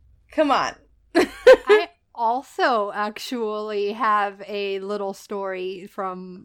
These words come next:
Speaker 2: what happened at Walmart.
Speaker 1: Oh, yeah?
Speaker 2: Um, yesterday. Yeah. I
Speaker 1: Ooh.
Speaker 2: w-, I went to the Money Center. I went to the Money Center at Walmart,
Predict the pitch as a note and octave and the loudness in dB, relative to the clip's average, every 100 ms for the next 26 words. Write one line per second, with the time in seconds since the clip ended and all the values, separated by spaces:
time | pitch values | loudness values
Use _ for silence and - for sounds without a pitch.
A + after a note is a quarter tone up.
0 | - F3+ F3+ F#3 - F3 E3+ - F3 E3+ | -14 -12 -8 -10 -10 -12 -12 -12 -12 -10
1 | F3 E3+ D#3 _ - _ _ - _ _ | -8 -10 -10 _ -20 _ _ -20 _ _
2 | _ - B3+ C4 C#4 F#4 E3+ D#3 D3+ E3 | _ -2 2 4 6 4 2 -12 -18 -20
3 | G#3+ _ F#3+ E3 E3+ - - D#3+ D#3 - | -20 _ -10 -8 -8 -14 -20 -18 -16 -16
4 | - - - _ _ G3+ G3 F#3 E3+ A3 | -18 -20 -20 _ _ -10 -8 -8 -8 -6
5 | C4+ A4 B3 G3+ G#3+ - G3 G3+ A3+ A3+ | -2 0 0 -2 -4 -10 -6 -4 -2 -4
6 | A3+ - A#3 A3 G#3 G#3 G3 G3+ B3+ - | -6 -4 -2 -2 -4 -6 -6 -4 -6 -4
7 | A3 F#3 F3+ F#3 G#3 _ _ _ _ G3 | -4 -4 -4 -8 -10 _ _ _ _ -8
8 | G#3 B3+ C4+ C4 A3+ A3+ - G#3 G3+ G3+ | -8 -6 -6 -4 -4 -6 -6 -6 -4 -4
9 | F#3+ G3 F#3+ F#3+ F3+ E3 E3+ | -4 -4 -4 -4 -4 -4 -6